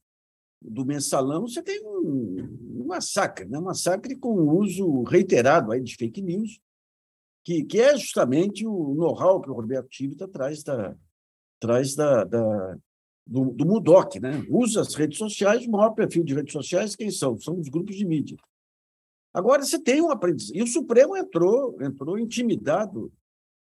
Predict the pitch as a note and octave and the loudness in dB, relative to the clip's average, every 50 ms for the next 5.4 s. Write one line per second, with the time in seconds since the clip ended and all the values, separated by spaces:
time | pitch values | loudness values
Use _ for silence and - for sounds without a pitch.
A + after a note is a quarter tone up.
0 | _ - - C3+ C#3+ B2+ A#2+ C3+ A#2+ - - - A3+ G#3+ D4 D4 A#3 A3 C#4+ D4 | _ -8 -6 -4 -4 -4 -4 -6 -6 -6 -8 -8 -8 -6 -4 -4 -2 -2 0 2
1 | C#4 F#3 C#3 - - F3+ G3 E3+ C3 A2 G#2+ - - - C3 B2+ D3 D3 B2+ A#2+ | 2 2 2 2 2 2 2 2 0 -2 -6 -6 -6 -4 -4 -4 -4 -2 -2 -2
2 | A#2 C3 D3+ D#3+ B2+ A#2+ C#3 C3 - - _ _ _ _ _ _ _ _ _ - | 0 0 -2 -2 -4 -4 -6 -8 -8 -10 _ _ _ _ _ _ _ _ _ -10
3 | - C3 B2+ B2+ B2 A2+ - - C#3+ C3+ C3 B2+ A#2 A#2+ - D#3 C#3+ A#2+ - - | -8 -6 -4 -2 -2 -4 -4 -4 -2 -2 -2 -2 -2 -4 -4 -2 -2 -2 -2 0
4 | - C#3 C#3 C3 A#2 - _ _ _ _ _ _ _ _ _ _ _ _ - G#2 | 0 2 2 0 -2 -6 _ _ _ _ _ _ _ _ _ _ _ _ -10 -8
5 | G2+ G#2 G2+ G2 G2 F#2+ F#2+ F#2+ | -6 -6 -6 -6 -6 -8 -8 -8